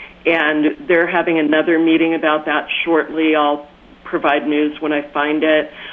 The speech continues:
Also, Peter Boards told me he has someone interviewing Patrick Byrne from Overstock about their lawsuit and their perception of the New York issue,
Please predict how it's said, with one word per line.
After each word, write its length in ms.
Also, 640
Peter 200
Boards 340
told 280
me 320
he 200
has 220
someone 400
interviewing 720
Patrick 560
Byrne 420
from 260
Overstock 720
about 520
their 200
lawsuit 880
and 240
their 400
perception 520
of 100
the 60
New 200
York 300
issue, 580